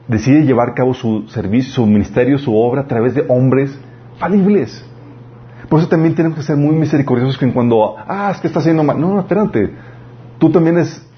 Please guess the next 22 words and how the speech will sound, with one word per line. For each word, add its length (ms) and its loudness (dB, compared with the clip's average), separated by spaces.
encajas 560 0
dentro 380 2
de 200 4
esa 220 -2
falibilidad 920 0
y 80 2
vas 260 2
a 140 -2
po-, 560 -4
seguramente 560 0
vas 260 0
a 240 0
caer 200 2
en 60 2
un 140 -2
punto 160 -6
y 60 -2
quieres 260 -2
que 80 -4
te 100 0
muestren 360 2
misericordia. 640 0